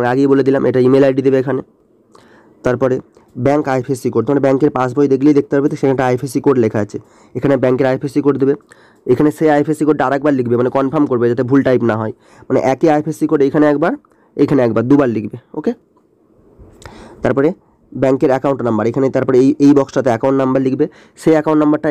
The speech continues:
এইখানেতে আরেকবার লিখবে। এখানে বলেছে কনফার্ম করো, মানে এখানে যেটা লিখছো তাতে যাতে কোনো ভুল না থাকে সেজন্য আরেকবার এখানে লিখতে হবে, ওকে? এরপর আইডেন্টিফিকেশন ডিটেল, কী আইডেন্টিফিকেশন ডি-, ডিটেল, আইডেন্টিফিকেশন ডিটেল তোমাদেরকে এখানে একটা দিতে হবে,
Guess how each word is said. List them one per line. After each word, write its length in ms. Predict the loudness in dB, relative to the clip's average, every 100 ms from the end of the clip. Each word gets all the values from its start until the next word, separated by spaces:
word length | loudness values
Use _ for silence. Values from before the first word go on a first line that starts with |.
| 0
এইখানেতে 320 | 0 -2 0
আরেকবার 280 | -2 0 -2 -2
লিখবে। 180 | -4 -2
এখানে 140 | 0 0
বলেছে 180 | 0 0 0
কনফার্ম 320 | -2 -2 -2
করো, 120 | -2 -2
মানে 100 | -2 -2
এখানে 140 | 0 -2
যেটা 120 | 0 0
লিখছো 260 | -2 -4 -4 -6 -20 -8
তাতে 120 | -2
যাতে 120 | 0 2
কোনো 100 | 2 2
ভুল 120 | 2 2
না 40 |
থাকে 120 | -2 -2
সেজন্য 180 | -2 0
আরেকবার 220 | 0 0 0
এখানে 140 | 0 -2
লিখতে 180 | -2 -4
হবে, 120 | -2 -2 -2
ওকে? 140 | 0 0 -2 _ _ _ -20 -20 -20 -20 -2 0
এরপর 240 | 2 -2 0 -2
আইডেন্টিফিকেশন 640 | 0 0 0 -2 0 0 0
ডিটেল, 240 | 0 -2 -4 -10 _ _ _ _
কী 80 | 2 2
আইডেন্টিফিকেশন 520 | 2 0 -2 -2 -2 -2
ডি-, 120 | -6 -6
ডিটেল, 200 | 0 0 0 0
আইডেন্টিফিকেশন 540 | 2 2 2 0 0 0
ডিটেল 140 | 0 0
তোমাদেরকে 260 | -2 2 0
এখানে 160 | 0 -2
একটা 120 | -2 -2
দিতে 140 | 0
হবে, 140 | 0